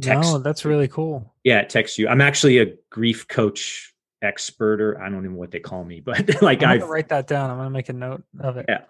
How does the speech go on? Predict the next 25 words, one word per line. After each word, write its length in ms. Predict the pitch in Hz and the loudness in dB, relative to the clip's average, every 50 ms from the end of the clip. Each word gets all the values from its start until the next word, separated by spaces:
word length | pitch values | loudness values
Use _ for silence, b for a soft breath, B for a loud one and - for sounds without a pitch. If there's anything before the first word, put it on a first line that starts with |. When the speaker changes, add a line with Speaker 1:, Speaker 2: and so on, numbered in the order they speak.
| _ - 143 - | _ -20 -8 -2
Speaker 1:
I, 80 | - 131 | 0 0
I'll, 220 | - 135 135 135 135 | 2 4 4 4 6
I'll 220 | - 127 127 123 | 6 6 6 6
also 300 | 117 120 117 - - 113 | 6 6 4 4 2 -2
send 260 | 107 - - 110 107 | -2 0 0 -2 0
you 100 | 104 104 | 0 -2
a 40 | 92 | -2
link 160 | 104 117 120 | -4 -4 -4
to 80 | - - | -4 -4
it, 40 | - | 0
but 100 | - 113 | 2 2
I've 140 | 123 127 127 | 2 4 4
contributed 640 | - 143 127 - - 147 135 131 131 120 117 110 - | 4 2 4 4 4 4 4 4 4 2 2 0 -2
to 100 | - 107 | -4 -6
Grief 320 | 98 95 107 107 104 - | -4 -4 -4 -4 -4 -4
Coach, 380 | - 107 104 98 - - - - b b b b b b b b b b b - | -4 -2 -2 -2 -4 -8 -16 -18 b b b b b b b b b b b -10
um, 300 | 98 98 98 98 - - _ _ | -8 -8 -8 -8 -10 -14 _ _
specifically 720 | - - - - - - - 143 139 135 127 - 123 110 | -12 -4 0 2 4 4 4 4 4 2 2 2 4 4
around, 460 | 107 104 104 104 101 101 98 92 92 - | 4 4 4 2 0 0 -2 -4 -6 -4
okay, 440 | - 107 104 - - 98 95 95 95 | -4 -4 -2 -2 0 0 0 -2 -2
men 480 | - 104 101 104 101 98 98 98 92 87 | -4 -2 0 0 2 0 0 -2 -4 -6
losing 320 | 95 95 92 90 92 87 | -6 -6 -6 -6 -8 -10
a 40 | 90 | -6
partner. 360 | - - 107 101 - 104 98 | -2 0 0 0 0 -2 -4
And 160 | 98 98 95 | -4 -4 -6